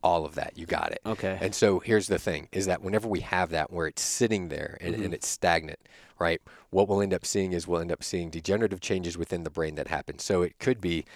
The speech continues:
Speaker 1: um, problems as far as, like, uh,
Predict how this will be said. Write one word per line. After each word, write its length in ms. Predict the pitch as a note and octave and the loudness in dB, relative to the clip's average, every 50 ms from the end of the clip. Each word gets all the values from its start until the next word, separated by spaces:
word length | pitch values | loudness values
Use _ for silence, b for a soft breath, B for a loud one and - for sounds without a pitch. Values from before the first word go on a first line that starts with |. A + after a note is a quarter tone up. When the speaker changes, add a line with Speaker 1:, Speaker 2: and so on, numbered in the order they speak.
| B B B B | B B B B
Speaker 1:
um, 460 | - F2 F2+ E2+ E2 E2 D#2+ D#2 - _ _ _ | -4 -2 0 0 -2 -4 -6 -12 -14 _ _ _
problems 360 | - - F2+ F2 F2 E2+ E2 | 6 8 8 8 8 4 -2
as 120 | E2 D#2 - | -4 -4 -2
far 260 | - - E2 D#2+ D#2+ | 2 2 4 4 4
as, 160 | D#2+ D2+ D#2 | 0 -2 -2
like, 260 | D#2+ D#2 D2+ D2 - | -2 -2 -2 0 0
uh, 220 | D#2+ D2+ D2+ D2 | 0 0 0 -2